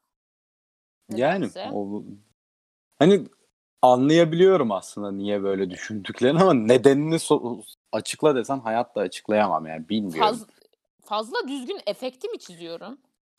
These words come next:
Speaker 1: Ya
Speaker 2: Evet.
Speaker 1: şeyden, ku-, ku-, muhtemelen hani böyle kuralcı bir görüntü çiziyorsun ya. Hani
Speaker 2: Kuralcıyım bir de bence ben.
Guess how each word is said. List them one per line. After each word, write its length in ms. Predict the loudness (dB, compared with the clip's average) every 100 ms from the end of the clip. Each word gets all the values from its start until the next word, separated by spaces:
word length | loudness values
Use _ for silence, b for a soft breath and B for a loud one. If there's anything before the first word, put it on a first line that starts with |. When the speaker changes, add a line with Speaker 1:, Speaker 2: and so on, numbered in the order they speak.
| 2
Speaker 1:
Ya 100 | 4
Speaker 2:
Evet. 80 | 6
Speaker 1:
şeyden, 460 | 6 6 4 0 0 -4
ku-, 380 | _ -4 -4 -4
ku-, 120 | -14 -12
muhtemelen 760 | -8 -8 -2 0 0 0 -2
hani 240 | -2 0 2
böyle 260 | 4 2 0 -20 -16
kuralcı 540 | -2 6 6 6 2
bir 40 | 0
görüntü 420 | 0 0 -2 -10
çiziyorsun 640 | -12 -8 -2 0 -2 -4
ya. 300 | -6 -4 -8 -12 _ _ _ _ -10
Hani 140 | -6
Speaker 2:
Kuralcıyım 640 | 0 0 0 -4 -8 -10 -16
bir 80 | -16
de 100 | -14
bence 360 | -14 -18 -20
ben. 140 | -20